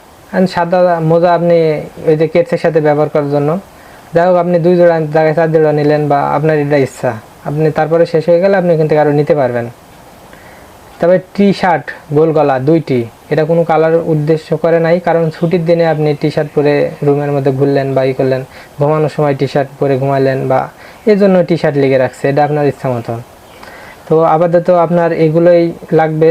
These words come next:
যে যা যা বললাম। তো আমি যেহেতু নিজে চাকরি করি, অবশ্যই আমার নিজে অভিজ্ঞতা থেকে আপনাকে বললাম। যদি ভালো লাগে তো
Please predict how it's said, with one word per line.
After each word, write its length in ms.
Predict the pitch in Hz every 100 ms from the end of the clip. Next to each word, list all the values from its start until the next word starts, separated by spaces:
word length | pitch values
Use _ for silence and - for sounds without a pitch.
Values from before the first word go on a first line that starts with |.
| 151
যে 80 | 151 139
যা 100 | 147 151
যা 80 | 156 147
বললাম। 260 | 151 147 160 185 - - - - - - - - - 190 -
তো 80 | 151 143 143 156 - 214 - - - - - - -
আমি 120 | 160 180
যেহেতু 220 | 180 180 185 180
নিজে 160 | 185 175
চাকরি 240 | 175 190 170
করি, 160 | 165 160 175 165
অবশ্যই 300 | 156 151 170 156
আমার 140 | 156 156
নিজে 240 | 156 156 156 151
অভিজ্ঞতা 340 | 147 151 160 156
থেকে 140 | 156 151
আপনাকে 220 | 151 151 143
বললাম। 260 | 139 139 143 185 - -
যদি 220 | 143 160 151 143 123
ভালো 140 | 151 170
লাগে 220 | 165 175 208 - - - - -
তো 80 | -